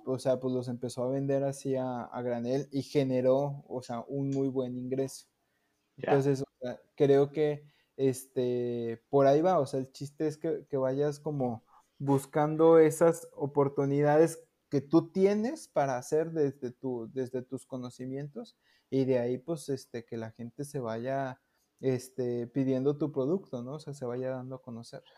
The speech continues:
Speaker 2: Y luego, por ejemplo, también hace algunos cinco o seis años, cómo se empezaban a poner de moda los food trucks, güey.
Speaker 1: Ah, ya sé.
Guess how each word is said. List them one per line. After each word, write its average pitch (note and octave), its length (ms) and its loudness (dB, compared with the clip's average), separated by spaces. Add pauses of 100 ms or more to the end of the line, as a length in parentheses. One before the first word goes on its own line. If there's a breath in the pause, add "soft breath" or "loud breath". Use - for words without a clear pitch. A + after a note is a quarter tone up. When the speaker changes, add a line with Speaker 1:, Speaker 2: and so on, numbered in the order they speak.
(240 soft breath)
Speaker 2:
Y C3 80 -2
luego, C3+ 240 12
por C3 160 8
ejemplo, B2 340 4
también A#2 540 4 (240 soft breath)
hace A2+ 260 6
algunos A#2+ 680 6 (360)
cinco G#2+ 360 0
o A2+ 40 8
seis G#2+ 280 2
años, A2+ 320 4
cómo A#2+ 220 2
se B2+ 100 0
empezaban A2 480 6
a A2+ 100 6
poner G#2+ 320 4
de A#2 80 8
moda A2+ 260 6
los G#2 220 4
food A#2+ 260 4
trucks, B2 380 10
güey. F#2 140 0 (800)
Speaker 1:
Ah, C3 200 -2
ya C3+ 180 2
sé. C3+ 400 -2